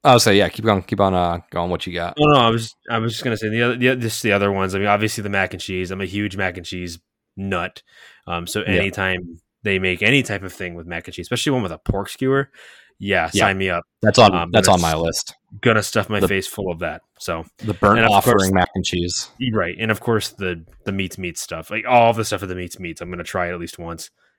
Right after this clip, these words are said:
Speaker 2: 'cause I think it's
Speaker 1: Yeah.
Speaker 2: really cool.
Speaker 1: The spoiled angry bear meat is definitely got my, uh, piqued my, piqued my interest. Um, the stuff that I took down, Dirty Valentine, I'm interested in trying that. I mean, I'm sure it's, it's nothing,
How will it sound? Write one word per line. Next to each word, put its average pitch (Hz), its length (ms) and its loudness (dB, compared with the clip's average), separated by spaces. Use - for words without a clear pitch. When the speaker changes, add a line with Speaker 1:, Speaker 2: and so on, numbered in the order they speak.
Speaker 2:
'cause 110 140 -2
I 107 60 0
think 101 160 -4
it's 82 80 -2
Speaker 1:
Yeah. 76 80 0
Speaker 2:
really 80 140 -6
cool. 82 300 -12
Speaker 1:
The 107 100 4
spoiled 123 400 8
angry 92 300 0
bear 82 260 0
meat 82 300 -4
is 87 360 -4
definitely 87 420 0
got 78 220 -2
my, 82 280 -6
uh, 85 280 -6
piqued - 260 -2
my, 87 340 0
piqued - 220 -2
my 87 140 0
interest. 82 440 -6
Um, 95 640 2
the 117 140 0
stuff 160 220 2
that 147 80 4
I 123 80 6
took 123 160 0
down, 110 240 4
Dirty 117 240 4
Valentine, 101 600 2
I'm 92 200 0
interested 92 380 -2
in 90 100 -2
trying 87 300 -6
that. 87 180 -2
I 85 60 -2
mean, 90 100 0
I'm 85 100 0
sure 95 200 0
it's, - 240 -4
it's 87 220 -4
nothing, 90 340 -2